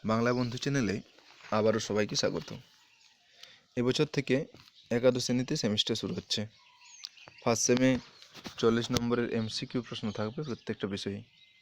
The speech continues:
তাই আজ একাদশ শ্রেণীর বাংলা বিষয়ের বিভূতিভূষণ বন্দ্যোপাধ্যায়ের লেখা পুঁইমাচা গল্প থেকে পনেরোটি গুরুত্বপূর্ণ এমসিকিউ প্রশ্নের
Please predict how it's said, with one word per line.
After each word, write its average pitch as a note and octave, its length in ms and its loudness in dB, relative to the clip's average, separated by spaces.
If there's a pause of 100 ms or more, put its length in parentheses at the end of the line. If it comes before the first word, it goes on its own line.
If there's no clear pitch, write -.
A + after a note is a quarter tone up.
(680)
তাই A#2+ 180 4
আজ A#2+ 200 6
একাদশ C3+ 340 2
শ্রেণীর C3 260 0 (460)
বাংলা A#2+ 320 4
বিষয়ের A#2+ 340 2 (840)
বিভূতিভূষণ C#3 460 0
বন্দ্যোপাধ্যায়ের C#3+ 500 4
লেখা B2 280 4
পুঁইমাচা B2+ 520 2
গল্প G#2 260 2
থেকে - 280 -6 (1120)
পনেরোটি C3 320 6
গুরুত্বপূর্ণ C3 640 0
এমসিকিউ B2 440 0
প্রশ্নের B2 400 -2